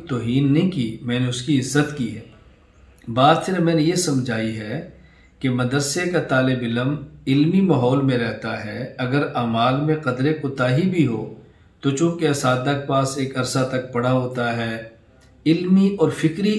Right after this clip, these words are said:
एतबार से इतना मुस्तहकम होता है कि उसको गुमराह करना बहुत मुश्किल होता है। कॉलेज का तालिब इल्म,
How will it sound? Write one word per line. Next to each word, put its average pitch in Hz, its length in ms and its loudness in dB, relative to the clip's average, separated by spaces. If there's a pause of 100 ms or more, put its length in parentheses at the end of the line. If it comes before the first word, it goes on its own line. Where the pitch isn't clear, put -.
एतबार 127 480 2
से 139 120 -4
इतना 139 240 -4
मुस्तहकम 135 680 0
होता 123 380 0
है 113 260 -4
कि 143 140 -8
उसको 135 340 -4
गुमराह 123 500 2
करना 117 380 -2 (600)
बहुत 139 420 4
मुश्किल 139 420 4
होता 107 320 4
है। - 180 -12 (760)
कॉलेज 156 420 4
का 156 380 4 (320)
तालिब 120 320 0
इल्म, 131 380 2